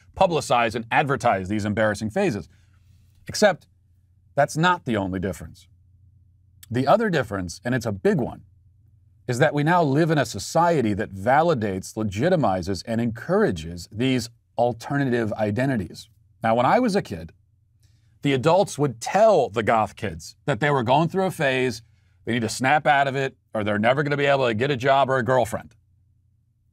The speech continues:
Right? That's what the adults used to say to kids going through these kinds of phases. Now the adults stand off on the sideline in cheerleader uniforms and pom-poms, sometimes literally cheering the kids on in their delusions.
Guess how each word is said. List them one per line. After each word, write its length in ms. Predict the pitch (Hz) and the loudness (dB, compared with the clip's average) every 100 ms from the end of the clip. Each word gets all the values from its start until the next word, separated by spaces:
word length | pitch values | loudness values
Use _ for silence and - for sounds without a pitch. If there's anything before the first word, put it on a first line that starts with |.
| _ | _
Right? 180 | 127 165 | 2 4
That's 140 | 180 | 2
what 100 | 185 | 2
the 80 | 165 | 0
adults 320 | 151 160 156 | 2 2 2
used 180 | 151 143 | -2 -4
to 80 | 139 | -6
say 440 | - 208 202 139 117 | 0 4 4 2 -2
to 120 | 110 | -6
kids 280 | 131 117 92 | -4 -4 2
going 220 | 110 104 | 0 2
through 120 | 113 | -2
these 160 | 101 - | -4 -2
kinds 240 | 104 90 | -2 -2
of 80 | 95 | -6
phases. 400 | 95 78 - _ _ _ _ _ _ _ _ _ _ _ _ - | -8 -10 -16 _ _ _ _ _ _ _ _ _ _ _ _ -2
Now 240 | 110 226 | 4 4
the 80 | 254 | 4
adults 320 | 131 131 143 | 4 2 2
stand 320 | - 139 143 | -2 -2 2
off 240 | 147 151 160 | 4 4 2
on 100 | 143 | -2
the 60 | |
sideline 600 | 117 135 170 175 92 73 | 0 2 2 2 -2 -4
in 100 | 95 | -8
cheerleader 520 | 92 - 196 180 104 101 | -6 -2 2 2 0 0
uniforms 560 | 107 110 104 92 90 | 0 -2 -2 -2 -2
and 140 | 95 85 | -6 0
pom-poms, 560 | 151 190 123 87 78 | 2 2 0 -2 -2
sometimes 400 | 139 143 139 123 | -2 0 0 0
literally 520 | 113 160 147 107 95 - _ _ _ _ _ _ _ _ _ | 0 0 0 0 -4 -8 _ _ _ _ _ _ _ _ _
cheering 340 | - 190 190 | 2 4 4
the 80 | 170 | 2
kids 240 | - 180 | 2 4
on 200 | 170 202 | 4 4
in 60 | 151 | 4
their 120 | 147 | 2
delusions. 540 | 156 170 202 131 80 | 2 2 0 -4 -8